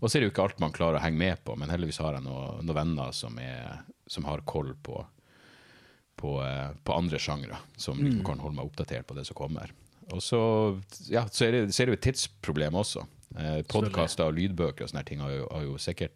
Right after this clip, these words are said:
Speaker 1: kuttet musikkonsumet mitt, eh, i halvt. Men, eh, men det er nå en gang sånn det er. Eh, men, eh, men ja,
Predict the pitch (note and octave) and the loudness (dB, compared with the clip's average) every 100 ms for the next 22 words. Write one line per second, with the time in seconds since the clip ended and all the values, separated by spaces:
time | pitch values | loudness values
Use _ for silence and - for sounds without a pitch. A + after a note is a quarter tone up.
0 | - - D#2 - D#2 C2+ - A2+ D#2+ D#2+ | -14 -8 -8 -4 -2 -2 -4 -6 -6 -4
1 | D#2+ - - - - D#2 C2 C2+ - - | -2 -2 -2 -4 -2 -2 -2 -6 -8 -12
2 | - - - - B1+ C#2+ C#2 F#2+ - - | -10 -8 -6 -6 -6 -4 -2 -2 -2 -8
3 | - - - - - - - - - F2 | -12 -16 -18 -18 -16 -16 -18 -6 0 2
4 | F2 F2 F2 G2+ G2 E2+ D2+ D2 C#2 - | 2 2 2 2 4 2 2 -2 -2 0
5 | D#2 D#2+ C#2+ - G#2 - D#2 D2 C#2+ C#2+ | 2 2 -2 -6 -12 -6 -4 -4 -4 -4
6 | C#2 - _ - F2+ E2+ E2 E2 G2 A2 | -6 -12 _ -2 0 2 0 2 4 4